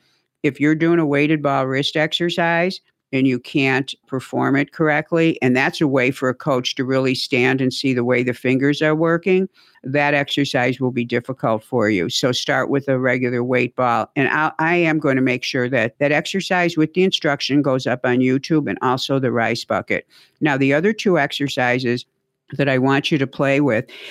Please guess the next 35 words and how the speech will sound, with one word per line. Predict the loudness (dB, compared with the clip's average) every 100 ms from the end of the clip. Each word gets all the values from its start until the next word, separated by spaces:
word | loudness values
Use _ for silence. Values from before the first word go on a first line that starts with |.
| -8
So | 0
you | 2 2
have | 0 0
to |
have | 0 0
a | 0
bu-, | 0 0
a | -2 -2
baseball, | 0 0 0 -2 0
of | -2
course, | -2 -2 -2 -4
for | -4
this. | -2 -2 -2 -8 -20 -20 -10
So | -2 0 0
one | 0 2 2
of | 2
the | 2 2
ex-, | 0 -2 -6 -4
because | -4 -6 -6 -2 0 0
of | 0 0
the | -4
fact | -2 -2 0 0 -4 -10 -4
that | -2 0
the | 2
muscles | 2 2 0 -2 -2
work | -4 -2 -2 -2
in | 0
an | 0
unusual | 0 2 2 2 2 2 2 0
way, | 2 2 2 0 -4 _ _ _ _
you | -2 0
have | 0 0 -2 0
to | -2
think | -2 _ -2 0 2
of | -2